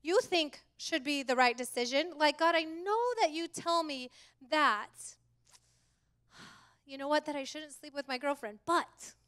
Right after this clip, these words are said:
I know that you said that I should, should serve you, but I, I really am in a season that's kind of busy. So if I can put you on hold," or, or, or, or, "God,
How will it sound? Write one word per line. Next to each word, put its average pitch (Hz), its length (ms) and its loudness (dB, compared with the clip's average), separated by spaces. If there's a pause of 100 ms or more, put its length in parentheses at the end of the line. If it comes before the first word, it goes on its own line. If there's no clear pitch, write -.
(1300)
I 320 80 4
know 359 200 2 (180)
that 339 140 8
you 339 120 0
said 349 280 4
that 302 140 2
I 285 140 6
should, 277 320 -2 (260)
should - 240 -12
serve 359 460 -8
you, 220 320 -4 (320)
but - 560 2 (320)
I, 262 240 -2
I 262 200 -8
really 330 260 0
am 349 80 -2
in 302 100 -2
a 262 60 -4
season 277 400 -10
that's 220 180 -8
kind 277 240 -2
of 208 160 -4
busy. 220 400 -6 (680)
So 285 80 -4
if 247 100 -4
I 285 80 4
can 349 180 -4
put 330 240 0
you 269 260 -4
on 294 140 4
hold," 285 420 -6 (1800)
or, 320 200 4 (100)
or, 320 140 -2
or, 294 340 4 (520)
or, 302 100 -4
"God, 349 380 -4